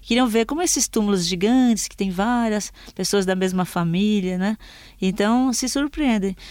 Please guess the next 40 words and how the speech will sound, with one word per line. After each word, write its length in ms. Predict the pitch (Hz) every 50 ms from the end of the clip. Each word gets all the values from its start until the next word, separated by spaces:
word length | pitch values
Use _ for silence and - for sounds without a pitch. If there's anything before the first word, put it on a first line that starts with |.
| - - - - -
E 320 | - 208 208 208 202 196 185
crianças 480 | - - 208 220 240 285 285 - 262 196
gostam 380 | 175 165 175 196 208 - 214
muito, 340 | 196 180 175 185 214 - 208
você 200 | 180 190 - 214
passa 260 | - - 214 220 - 208
pelo 200 | - 190 190 180
túmulo 300 | _ - 190 185 180 175
da 120 | 170 170 165
Tarsila, 600 | - - 165 160 - - - 226 240 220 185 180 - - - - -
sempre 240 | - - 254 262 -
tem 100 | - 262
um 60 | 262
desenho, 760 | 240 208 196 185 160 147 160 160 175 190 202 208 208 202 196
uma 120 | 185 175 175
flor 340 | - - - 170 185 196 190
que 100 | - 185
alguma 200 | 175 175 180 175
criança 400 | - - 175 175 180 175 - 185
deixou 320 | 165 170 170 - - 175
por 200 | 180 - 170 165
ali. 440 | 165 156 160 170 190 202 208 208 - - - - - - - - - - - - -
É 360 | 175 170 170 165 165 165 165
um 40 | 190
patrimônio 680 | - 269 277 277 302 269 240 240 254 277 302 294 277 262 - - - - - - - -
maravilhoso, 500 | - - 403 403 339 320 214 190 170 165
você 60 | -
pode 200 | 185 - - -
fazer 340 | - - 233 220 233 233 233 233 226 - - - -
por 140 | - 208 202
várias 320 | 196 202 226 254 247 220
vertentes, 560 | 202 202 208 190 - - 180 165 165 160 - -
né? 180 | 180 190 202 - - - - - - - -
As 180 | - 175 170 170
obras 240 | 175 165 165 175 156
de 120 | 156 160
arte 280 | 156 151 170 214 - -
que 60 | -
estão 240 | - - 175 175 165
lá, 320 | 160 165 180 208 233 240